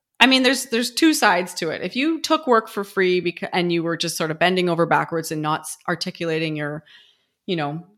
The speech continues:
your authority or whatever, standing up for yourself, that's different. But if, like, you critically evaluated the situation, you're like, "You know what? I actually would like to do this." People work, there are, like, charity exists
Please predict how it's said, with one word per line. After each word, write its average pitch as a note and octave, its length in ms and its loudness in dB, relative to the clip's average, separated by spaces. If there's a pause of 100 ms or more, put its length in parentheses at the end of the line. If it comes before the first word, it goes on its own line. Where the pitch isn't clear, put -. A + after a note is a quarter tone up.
(100)
your D#3+ 160 -4
authority F3+ 580 4
or D#3 100 4
whatever, D3+ 380 0
standing D#3+ 340 0
up D3+ 120 -4
for E3+ 60 -8
yourself, D#3+ 280 -6
that's A#3 220 -4
different. - 360 -4
But F#3 140 -2
if, A3 140 -4
like, A3+ 180 2
you D#4 160 0
critically A#3 480 0
evaluated E3 580 2
the D#3 40 -14
situation, D#3+ 640 -4
you're F#3+ 100 0
like, F#3+ 160 -4
"You - 60 -6
know D4+ 80 0
what? F#3 180 6
I G3 120 4
actually A#3 280 4
would A3+ 140 -4
like D#3+ 220 0
to E3+ 100 -6
do D3+ 180 -6
this." - 260 -10 (200)
People F#4 260 2
work, B3+ 260 2
there B3 160 6
are, A#3+ 320 8 (360)
like, G3+ 220 0
charity C#4 420 10
exists G#3 640 2